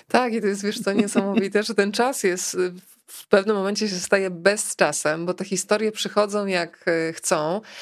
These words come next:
ale to jest też taki magnes, który powoduje, że ty cały czas jako czytelnik zachowujesz czujność, bo chcesz się jednak uparcie umiejscowić, umiejscowić na jakimś miejscu, na tej osi czasu,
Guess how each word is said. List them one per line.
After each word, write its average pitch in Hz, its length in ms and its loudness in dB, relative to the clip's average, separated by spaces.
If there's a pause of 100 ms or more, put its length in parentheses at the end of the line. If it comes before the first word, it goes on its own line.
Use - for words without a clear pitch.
(180)
ale 185 200 4
to 220 120 2
jest 233 200 -2
też 226 120 2
taki 214 260 0
magnes, 202 340 0
który 208 160 2
powoduje, 202 420 0
że 202 120 -4
ty 202 120 -16
cały 220 300 0
czas 208 180 -2
jako 208 180 -4
czytelnik 208 440 0
zachowujesz 202 560 0
czujność, 196 580 0
bo 196 260 4
chcesz 208 220 -4
się - 160 0
jednak 214 360 0
uparcie 220 460 4
umiejscowić, 214 920 0 (100)
umiejscowić 202 600 0
na 180 60 0
jakimś 175 320 -4
miejscu, 185 320 -2
na 180 80 -2
tej 175 160 0
osi 190 240 -2
czasu, 185 460 0